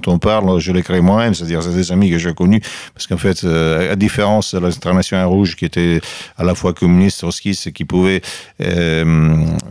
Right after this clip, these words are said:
encore jouir de tout un ensemble de, de, de réseaux nés pendant la guerre, et cetera, la fameuse interna-, la, la, l'international noir dont on parle dans un roman, c'est, c'est, c'est complètement absurde. Il faut faire, on dormait, moi je dormis dans,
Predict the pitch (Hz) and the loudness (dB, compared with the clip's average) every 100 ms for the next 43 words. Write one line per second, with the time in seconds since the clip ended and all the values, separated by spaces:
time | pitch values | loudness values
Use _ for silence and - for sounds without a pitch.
0 | - - 98 110 90 87 82 98 98 90 | -8 -4 -2 0 0 -2 0 2 2 2
1 | 87 - 90 92 85 87 - 92 90 85 | 0 -2 -4 -2 0 0 -2 -2 0 2
2 | 80 80 78 78 76 82 87 80 98 92 | 2 2 0 0 0 2 0 0 0 2
3 | 87 90 95 90 87 87 85 82 87 98 | 4 4 2 0 2 2 4 2 2 0
4 | 90 82 - 82 80 104 151 - - - | 0 0 -2 -4 -2 -2 -2 -8 -20 -6
5 | 87 87 92 98 107 95 90 - 87 95 | -4 -2 2 4 4 2 -2 0 0 2
6 | 90 85 85 85 85 87 - 90 - 98 | 2 0 2 2 2 0 0 0 0 0
7 | 95 98 98 85 85 - 85 85 80 80 | 4 4 2 0 0 0 0 0 2 0
8 | 71 76 95 131 135 - 78 82 78 80 | 2 2 4 4 2 -2 -6 -6 -6 -4
9 | 85 87 87 85 80 - 87 82 78 78 | -4 2 2 4 2 -2 -2 0 2 2
10 | 76 80 76 85 82 - 82 78 82 85 | 0 0 0 0 0 0 0 2 4 4
11 | 87 90 98 90 87 82 80 80 90 82 | 4 4 4 2 2 -2 0 2 4 4
12 | 82 | 2